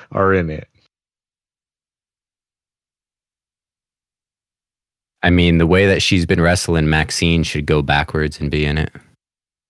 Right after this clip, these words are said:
Speaker 1: Oof. They, they, I mean, they
Speaker 2: Yeah.
Speaker 1: honestly should put her down there.
Speaker 2: They're doing that girl dirty, man. Like, they're giving her opportunity, but, like,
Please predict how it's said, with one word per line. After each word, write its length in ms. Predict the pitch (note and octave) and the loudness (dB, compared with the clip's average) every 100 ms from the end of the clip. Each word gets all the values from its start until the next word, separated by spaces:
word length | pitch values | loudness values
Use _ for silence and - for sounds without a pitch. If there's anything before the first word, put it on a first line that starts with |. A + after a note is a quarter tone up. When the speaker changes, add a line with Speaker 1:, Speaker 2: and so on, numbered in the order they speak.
| - | -2
Speaker 1:
Oof. 640 | F#2 F2 D2+ - - - - _ _ _ _ | 0 0 -2 -10 -14 -18 -20 _ _ _ _
They, 180 | - B2 | -2 0
they, 120 | A2 A2+ | 2 2
I 20 | |
mean, 200 | A#2+ A2+ | 2 2
they 120 | A#2 | 2
Speaker 2:
Yeah. 60 | A#2 | 2
Speaker 1:
honestly 440 | A#2 G#2 G2+ F2+ - | 0 -2 -2 -2 -4
should 600 | - - F2 E2+ D#2+ D#2+ _ - _ _ _ _ - - | -8 -4 -2 -2 -4 -10 _ -20 _ _ _ _ -18 -4
put 200 | F2+ D#2+ | -2 0
her 140 | E2+ | -2
down 380 | D#2 D#2+ D#2+ D#2+ | 0 -2 -2 -4
there. 160 | D#2+ | -2
Speaker 2:
They're 120 | E2 G2 | 0 2
doing 240 | C3 A2+ | 2 2
that 180 | E2 D2+ | 0 0
girl 220 | D#2+ D2+ | 0 0
dirty, 360 | D2 D2+ D2 C#2+ | 0 0 0 0
man. 500 | D2 D2 D2 D2 D2 | 0 0 -2 -4 -2
Like, 500 | D2+ D2 C#2+ - - _ _ _ _ _ _ _ _ _ _ | -2 -2 -4 -12 -20 _ _ _ _ _ _ _ _ _ _
they're 100 | - | -2
giving 260 | F2+ G#2 G#2 | 0 2 2
her 140 | F#2+ | 2
opportunity, 720 | F2+ E2+ E2 - E2 F2 G2+ F2+ | 2 0 -2 -2 0 2 2 0
but, 240 | D#2+ D2 | -2 -2
like, 520 | D#2 D2+ C#2+ - - | 0 -2 -4 -8 -20